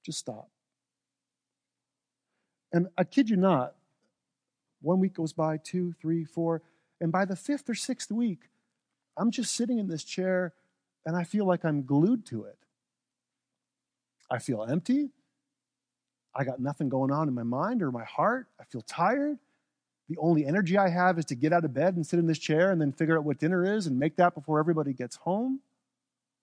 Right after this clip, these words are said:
I spend an hour just staring out the window blankly and not sure what to do next. In the opening weeks of my sabbatical, that's what I felt like.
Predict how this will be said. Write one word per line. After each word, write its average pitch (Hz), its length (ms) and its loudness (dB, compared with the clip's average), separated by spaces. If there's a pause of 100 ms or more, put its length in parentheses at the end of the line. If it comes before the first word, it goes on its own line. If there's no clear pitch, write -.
(1040)
I 113 60 -12
spend 123 200 -4
an 113 80 -2
hour 147 320 2
just 127 120 -6
staring 139 300 -2
out 127 100 -6
the 117 60 -6
window 117 300 -2
blankly 214 580 -4 (1900)
and 127 120 -4
not 147 180 -4
sure 165 180 -4
what 165 200 -4
to 190 100 -8
do 202 120 -6
next. 262 500 -8 (2500)
In 143 140 -4
the 143 120 0
opening 180 300 0
weeks 170 220 -2
of 151 60 -8
my 139 140 -4
sabbatical, 135 720 -4 (320)
that's - 360 -8
what 151 120 2
I 151 120 0
felt 262 280 -6
like. 113 220 -8